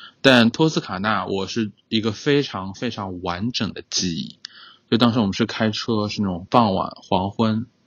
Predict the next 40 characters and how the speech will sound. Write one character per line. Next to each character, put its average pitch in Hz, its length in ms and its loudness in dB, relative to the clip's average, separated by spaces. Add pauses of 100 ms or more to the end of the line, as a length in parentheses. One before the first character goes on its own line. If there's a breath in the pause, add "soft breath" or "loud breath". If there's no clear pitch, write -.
(300)
然 92 120 -2
后 95 80 2
才 101 160 2
到 123 340 4
的， - 240 -10
那 98 140 -4
边 98 200 -4
住 113 200 -4
的 98 100 -4
一 90 120 -6
个 - 340 -4
小 87 520 0
旅 101 220 0
店， 110 380 0 (800)
然 92 200 -4
后 98 340 0
那 120 100 2
旅 98 180 0
店 104 140 0
他 113 100 0
们 113 100 4
有 98 120 2
自 - 200 -10
己 98 160 -6
的 92 140 -6
田， 90 640 -4 (320)
就 104 140 0
种 104 320 2
植 90 180 -4
的 92 100 -2
地 92 200 -4
方， 80 380 -6 (500 soft breath)
然 95 160 -2
后 98 160 2
是 110 140 2
一 - 20 6
个 113 80 4
小 87 240 2
院 110 380 4
子， - 340 -10